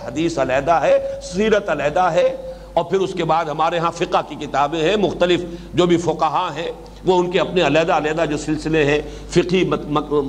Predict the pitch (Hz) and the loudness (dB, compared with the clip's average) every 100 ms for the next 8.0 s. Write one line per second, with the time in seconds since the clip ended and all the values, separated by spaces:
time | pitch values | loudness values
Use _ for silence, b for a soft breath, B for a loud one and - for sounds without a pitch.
0 | 135 123 147 143 151 208 208 214 226 B | -4 -2 -2 2 0 0 -4 -4 -4 B
1 | - 175 170 165 180 196 175 226 - - | -2 -2 0 -2 0 0 2 2 0 -2
2 | - 170 202 202 190 175 170 180 185 151 | -2 -2 -2 -6 -6 -2 -2 0 0 0
3 | 165 180 202 180 233 B B 202 - 175 | 0 2 2 0 -4 B B -2 -2 -12
4 | 147 139 220 262 226 160 165 202 320 320 | -8 -2 -2 -2 -4 0 2 4 2 2
5 | 302 254 226 175 214 202 196 180 180 175 | 0 2 0 0 0 0 0 0 0 -2
6 | 160 156 180 180 B B - 185 190 196 | -2 2 2 0 B B 0 2 2 -2
7 | 208 294 349 277 240 220 160 165 - 151 | 0 2 2 2 0 0 2 -2 -2 -4